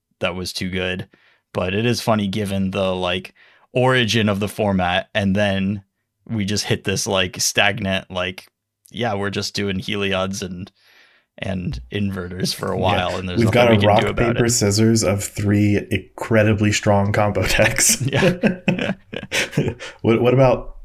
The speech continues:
Speaker 2: you know, control decks or mid-range?
Speaker 1: No,
Speaker 2: No, no, you've
Speaker 1: absolutely
Speaker 2: got
Speaker 1: not.
Speaker 2: combo decks. You better play
Speaker 1: I
Speaker 2: one.
Speaker 1: mean, Inverter was, you know,
Speaker 2: The
Speaker 1: not so
Speaker 2: controliest
Speaker 1: secretly
Speaker 2: combo
Speaker 1: a
Speaker 2: deck?
Speaker 1: control deck, but yeah.
Speaker 2: Yeah.
Speaker 1: It just had a really powerful, fast win condition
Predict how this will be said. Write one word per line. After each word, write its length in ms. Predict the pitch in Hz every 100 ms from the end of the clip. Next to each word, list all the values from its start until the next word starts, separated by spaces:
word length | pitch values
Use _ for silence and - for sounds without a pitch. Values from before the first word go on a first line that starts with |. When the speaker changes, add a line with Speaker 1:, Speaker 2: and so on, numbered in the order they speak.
| -
Speaker 2:
you 60 |
know, 200 | 113 113
control 320 | 113 113 117 127
decks 320 | 123 120 117
or 360 | 113 110 110
mid-range? 480 | 110 123 120 101 95
Speaker 1:
No, 120 | 110 98
Speaker 2:
No, 280 | 117 - -
no, 60 | 113
you've 60 | 107
Speaker 1:
absolutely 320 | - 101 101
Speaker 2:
got 160 | 113 113
Speaker 1:
not. 120 | -
Speaker 2:
combo 420 | 117 135 123 101
decks. 460 | 98 92 - - -
You 160 | - 110
better 200 | 120 127
play 200 | 123 123
Speaker 1:
I 40 |
Speaker 2:
one. 80 | 120
Speaker 1:
mean, 360 | 113 107 - - - -
Inverter 500 | 226 220 240 214 165
was, 420 | 131 95 - - _ _ _ _ _
you 140 | 120 95
know, 240 | 87 95 _ _ - -
Speaker 2:
The 80 | -
Speaker 1:
not 140 | 117
so 120 | 95 107
Speaker 2:
controliest 240 | 107 110 110
Speaker 1:
secretly 300 | - 110 110
Speaker 2:
combo 40 | 113
Speaker 1:
a 40 |
Speaker 2:
deck? 80 | 117
Speaker 1:
control 360 | 101 101 90 92
deck, 300 | 85 - -
but 300 | 95 95 -
yeah. 280 | 95 - 131 - - - - - - -
Speaker 2:
Yeah. 120 | 123
Speaker 1:
It 20 |
just 160 | 135 113
had 140 | 113
a 100 | 101
really 300 | 104 107 98
powerful, 680 | 95 104 98 98 101 92 92
fast 460 | - - 90 92 -
win 220 | 92 92
condition 680 | 87 85 90 95 90 95